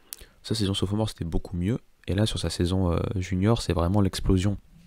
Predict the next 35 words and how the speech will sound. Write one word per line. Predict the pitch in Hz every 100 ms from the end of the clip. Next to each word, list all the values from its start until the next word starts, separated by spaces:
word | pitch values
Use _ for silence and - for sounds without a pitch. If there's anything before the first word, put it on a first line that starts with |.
| - - - _ -
en | 98 90
termes | 90
de | 80
puissance, | 76 85 - 131
parce | -
que | 80
c'était | - -
peut-être | 120 -
la | 82
petite | - 123 - 110
chose | - 135 117 87 - - - - _
qui | -
lui | 98
manquait | 98 101 123
pour | - 85
être | -
complètement | - 92 92 92 87
sexy, | - - 95 - -
parce | 147
qu'on | -
le | -
sait, | - 135
hein, | 104 95 85
les, | 85 87 - - - -
la | 82
puissance | - - 120 - 127 -
à |
la | 95
batte | 95 113 -
est | -
une | 85
chose, | 110 92
euh, | 80 78
recherchée, | 92 - 98 - 120
euh, | 101